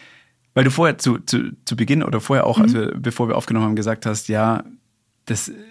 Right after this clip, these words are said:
Speaker 1: Leben lernen in der Schule.
Speaker 2: Mhm.
Speaker 1: Wenn man mal einen Blick drüber geht und sagt, hey, wenn, auf eine gewisse Art und Weise in diesem System
Speaker 2: Mhm.
Speaker 1: klarzukommen, bereitet dich schon auf ein Leben vor. Du lernst, wie kann,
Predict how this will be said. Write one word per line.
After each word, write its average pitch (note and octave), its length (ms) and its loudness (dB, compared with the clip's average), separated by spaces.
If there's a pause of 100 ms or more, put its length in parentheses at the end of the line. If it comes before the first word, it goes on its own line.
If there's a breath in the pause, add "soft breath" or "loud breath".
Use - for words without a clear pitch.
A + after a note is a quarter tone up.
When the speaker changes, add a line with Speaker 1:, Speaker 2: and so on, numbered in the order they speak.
(100)
Speaker 1:
Leben B2+ 440 0
lernen G2 380 -2
in F#2 100 -2
der G2+ 80 -4
Schule. A2 340 0
Speaker 2:
Mhm. F3 460 -2 (600 loud breath)
Speaker 1:
Wenn B2 120 2
man C3 120 4
mal B2+ 120 4
einen A#2+ 160 -6
Blick - 340 -6
drüber C3+ 580 0
geht A#2 500 -4
und A2+ 140 0
sagt, A2+ 300 -2
hey, C#3+ 360 0 (1400)
wenn, A#2+ 200 0
auf - 200 -2
eine B2 80 2
gewisse C#3 400 0
Art A2+ 200 -2
und G#2 100 -4
Weise B2 500 0
in C3 160 2
diesem A2 260 0
System D3 480 0
Speaker 2:
Mhm. F#3 340 2
Speaker 1:
klarzukommen, G#2 520 0
bereitet G#2 400 -2
dich - 80 -4
schon - 180 0
auf - 240 -4
ein - 60 -2
Leben - 240 -4
vor. - 280 -8
Du A2 120 -2
lernst, A#2 440 -2
wie A2+ 140 -2
kann, - 200 -2